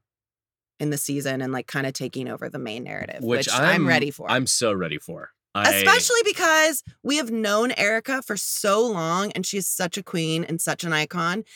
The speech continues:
Speaker 1: And yet, I think everyone would agree that she's somehow managed to still be the housewife that we know the least on a deeper level. And everyone's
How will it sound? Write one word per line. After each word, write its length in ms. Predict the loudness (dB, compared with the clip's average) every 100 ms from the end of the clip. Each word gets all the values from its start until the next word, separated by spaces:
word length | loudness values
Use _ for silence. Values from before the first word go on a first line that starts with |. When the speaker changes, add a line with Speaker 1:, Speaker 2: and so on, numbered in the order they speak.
| -20 -4
Speaker 1:
And 160 | -2 0
yet, 680 | 2 4 4 2 -6 -8 -10 _ _ _ -2
I 80 | 2
think 180 | 2 0 2
everyone 480 | 2 2 0 2 0
would 100 | -2
agree 440 | -4 -2 0 0
that 140 | 0
she's 380 | -2 -2 -2 -6 -6
somehow 520 | -4 0 0 0 -2
managed 440 | 0 0 -2 -4 -6
to 80 | -4
still 240 | 0 0
be 120 | 0
the 80 | -2
housewife 520 | 0 0 0 0 -2 -2
that 120 | -4
we 120 | -4
know 320 | 0 2 2
the 140 | 0 -2
least 580 | -4 -8 -8 -8 -10 -16 _ -4
on 140 | 0
a 60 | 0
deeper 360 | -2 -4 -2 2
level. 400 | 0 0 -8 -14 -12 -4
And 80 | 0
everyone's 400 | 2 2 -2 -2